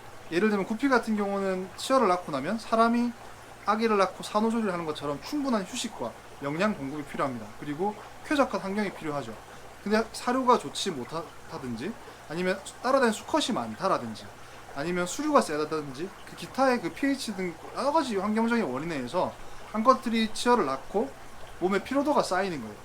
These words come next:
이걸 풀지를 못하기 때문에. 그렇게 되면 암놈들이 다시 이제 배가 불러와야 하는데 부르지 못하고 그대로 배가 말라버리고 있다가 치어를 가지지 못한다든지 아니면 폐사하는 경우가 발생할 수 있습니다. 구피 같은 경우는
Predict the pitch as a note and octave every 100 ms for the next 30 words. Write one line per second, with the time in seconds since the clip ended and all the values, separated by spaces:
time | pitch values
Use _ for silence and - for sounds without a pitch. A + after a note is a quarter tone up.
0 | - E3+ F3+ - C#4+ C4 C4+ F#3 A#2 D3
1 | C#3+ C#3 A#2+ A2 G#2 - - - A#3 A#3+
2 | A#3+ A3+ G#3 A3 G#3+ A3 A3+ - - -
3 | G3 G3+ E3 E3 F#3+ G3 G3+ A#3+ G#3+ F3
4 | D#3+ D3+ C3+ B2+ G#3+ - - - - F3+
5 | A3 D#3 G#2+ D3+ C#3 E3 A3 - - -
6 | G3+ G3 F#3 C#3+ E3+ F#3 D3+ C#3 A#2+ -
7 | C3 F3 - - B3 A#3+ G3+ F3+ D3+ B2
8 | B2 F#3 F3+ D#3 D#3 G3 C#3+ D3+ C#3+ B2
9 | - - - A#3+ B3+ C4 G3 B2+ A#2 C#3
10 | F#3+ E3 C3 A2 - A2 - - - -
11 | G#3 C4+ B3 B3 A3+ G#3+ G3+ F#3 F#3 F3
12 | A#2+